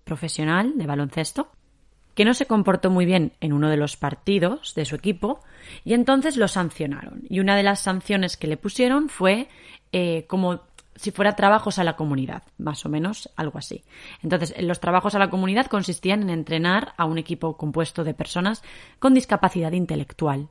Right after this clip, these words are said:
Entonces, esto fue un reto para él, pero a lo largo del tiempo, eh, su forma de ver las cosas fue cambiando. Digamos que termina el reto siendo una lección de vida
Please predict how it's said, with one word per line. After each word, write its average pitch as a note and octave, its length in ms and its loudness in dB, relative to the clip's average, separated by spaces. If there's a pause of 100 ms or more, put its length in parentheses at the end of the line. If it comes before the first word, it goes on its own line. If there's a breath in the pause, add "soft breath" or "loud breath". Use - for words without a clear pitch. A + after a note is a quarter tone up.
(160)
Entonces, G#3+ 280 2
esto A#3 200 0
fue A3+ 200 0
un G3+ 200 2
reto F#3 340 2
para D#3 260 4
él, D3+ 220 2
pero B3 460 2 (420 loud breath)
a E3+ 120 -2
lo E3 100 2
largo G#3+ 340 6
del G3+ 240 0
tiempo, A#3+ 600 2 (340)
eh, E3+ 340 -6
su F3 680 -6 (500 soft breath)
forma G#3+ 420 2
de A#3 100 0
ver G#3+ 180 0
las G3+ 180 -2
cosas - 800 -2 (260)
fue F#3+ 280 -4
cambiando. D3+ 680 -6 (360 loud breath)
Digamos G#3+ 500 0
que A#3+ 380 0 (300)
termina G3+ 420 0
el G3+ 80 -2
reto G#3 300 -2
siendo G#3 640 -4 (100)
una F#3 260 0
lección E3+ 440 -4
de C#3+ 100 -4
vida D3 320 -10